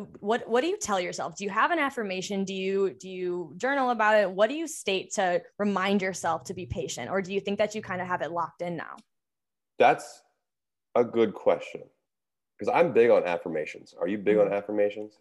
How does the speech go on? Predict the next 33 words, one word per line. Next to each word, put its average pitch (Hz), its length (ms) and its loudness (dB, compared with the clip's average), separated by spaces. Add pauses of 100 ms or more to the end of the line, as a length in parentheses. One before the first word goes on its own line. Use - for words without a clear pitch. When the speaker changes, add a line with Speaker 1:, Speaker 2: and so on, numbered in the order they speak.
Speaker 1:
Oh, 185 220 -2
you 214 160 -4
know 262 120 0
I'm 202 100 -2
the 180 100 -4
affirmation 175 460 -6
queen. - 300 -14
Come - 160 -10
on. - 360 -14
<laughs> 247 600 6
Speaker 2:
It, - 440 4 (100)
it 170 160 8
works 135 460 6
for 104 180 0
me. 85 260 -4 (520)
Speaker 1:
Yeah. - 160 -12
Speaker 2:
Like, 117 380 2 (220)
having 175 360 2
something 147 560 2
that 117 280 6
is 110 180 0
just 104 340 0
easily, 117 520 4
quickly - 420 -2
said 95 420 0
in 104 200 -2
your 92 140 0
head 90 360 0
to, - 80 -4
like, 82 260 -2
bring 95 180 0
you 87 60 0
back 82 460 -2